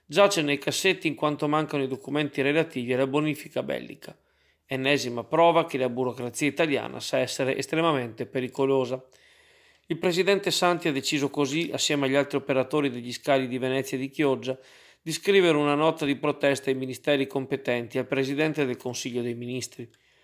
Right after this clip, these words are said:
"Chiediamo in primis l'escavo manutentivo dei canali fino a otto metri, ripristinando le,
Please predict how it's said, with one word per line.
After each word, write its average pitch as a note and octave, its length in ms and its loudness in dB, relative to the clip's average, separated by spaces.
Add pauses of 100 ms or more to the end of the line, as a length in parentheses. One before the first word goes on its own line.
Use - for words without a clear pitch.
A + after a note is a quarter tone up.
(300)
"Chiediamo F3+ 320 4
in F3 140 4
primis F3+ 400 4
l'escavo D#3+ 420 4
manutentivo D3 800 2
dei C3 160 -2
canali C#3 560 0
fino C3+ 240 -2
a C3+ 40 4
otto C3+ 220 -2
metri, C3+ 500 -2 (360)
ripristinando C#3 840 0
le, B2 160 -2